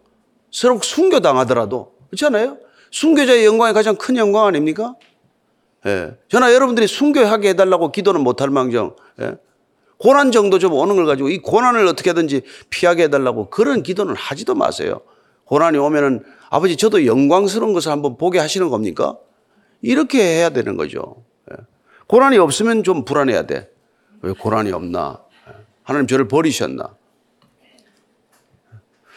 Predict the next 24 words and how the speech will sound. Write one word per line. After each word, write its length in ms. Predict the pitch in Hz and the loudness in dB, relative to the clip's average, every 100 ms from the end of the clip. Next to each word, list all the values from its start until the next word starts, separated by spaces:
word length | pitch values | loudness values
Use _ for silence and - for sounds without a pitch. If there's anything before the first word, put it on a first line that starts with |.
| - - _ - | -20 -20 _ -2
그래서 200 | 240 247 | 2 4
우리는 440 | 269 285 214 - | 4 2 2 -2
끝없는 640 | - 262 311 320 254 170 117 | -2 2 2 2 2 0 -2
자기 460 | - 202 202 220 | -2 -2 -2 -6
부인만이 760 | - 139 147 156 147 120 143 147 | -4 -2 0 0 0 0 0 -2
하나님의 500 | - 175 175 147 104 | -2 -2 0 0 0
영광을 420 | 92 113 120 117 | -2 -2 -2 -2
보는 280 | 117 120 104 | -4 -4 -4
유일한 400 | 147 190 170 113 | -4 -2 -2 -4
길이에요. 580 | 107 113 95 101 98 - _ _ - - | -8 -6 -4 -4 -8 -12 _ _ -20 -4
우리의 320 | 165 247 185 | 2 4 2
자기 460 | - 214 233 254 - | 0 -2 -2 -4 -4
부인만이 640 | 175 247 269 269 214 233 | -2 2 2 4 2 2
우리는 360 | 202 196 202 156 | 0 0 0 0
우리의 460 | 131 202 170 117 - _ | 0 2 0 0 -6 _
하나님의 380 | - 247 233 160 | -4 -2 0 0
신실하심을 960 | - - 262 294 240 202 151 170 165 | -2 -2 0 0 0 -2 -2 -2 -6
덧입는 580 | 139 127 139 170 202 220 | -4 -2 -2 -2 -2 -4
길입니다. 600 | 202 151 113 98 117 87 _ _ _ | -2 -4 -4 -4 -4 -6 _ _ _
하나님은 420 | - 285 320 269 170 | -4 2 2 2 0
자기 320 | 175 226 202 | 0 -2 -2
부인하면 460 | 170 208 233 180 | -2 0 0 -2
큰일 320 | - - 285 262 | -6 -6 -4 0
나요. 480 | 170 110 117 101 | 0 0 -4 -10